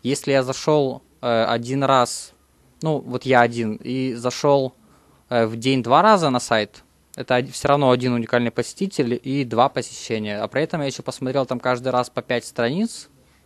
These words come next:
разных там новостей, то вот это один уникальный посетитель, два посещения и там десять просмотров получается.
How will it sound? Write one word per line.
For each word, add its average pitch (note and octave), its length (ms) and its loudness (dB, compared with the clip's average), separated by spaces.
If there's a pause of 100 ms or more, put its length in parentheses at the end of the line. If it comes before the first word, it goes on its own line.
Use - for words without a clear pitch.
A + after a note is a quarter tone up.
разных A#2 400 -4
там A2 160 -8
новостей, A2 600 -6 (960)
то C3+ 160 -6
вот B2+ 340 -4
это A2+ 380 -4
один B2 260 0
уникальный A#2 380 -2
посетитель, A#2+ 640 -6
два A#2+ 400 -4
посещения D3+ 720 -6
и - 20 -12
там A#2+ 280 -6
десять A2+ 340 -10 (100)
просмотров - 520 -16 (140)
получается. - 640 -20